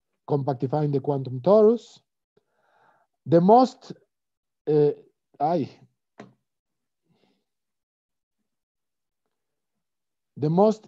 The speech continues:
symmetric points, for example, this is really how the modular space of, uh, of quantum P ones looks like.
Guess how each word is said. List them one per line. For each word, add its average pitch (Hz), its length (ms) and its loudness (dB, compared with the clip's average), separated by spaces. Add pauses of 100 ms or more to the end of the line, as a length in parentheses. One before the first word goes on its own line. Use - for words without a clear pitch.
symmetric 190 640 -2
points, 185 240 -2
for 202 120 2
example, 220 380 0
this 202 260 -4
is 226 280 -4
really 202 640 2 (720)
how 170 240 0
the 165 100 2
modular 185 400 2
space 165 540 0 (520)
of, 131 280 -2
uh, 117 340 -8 (1800)
of 123 180 -8
quantum 185 420 -2
P 170 100 0
ones 156 340 0
looks 143 220 -2
like. 160 460 -6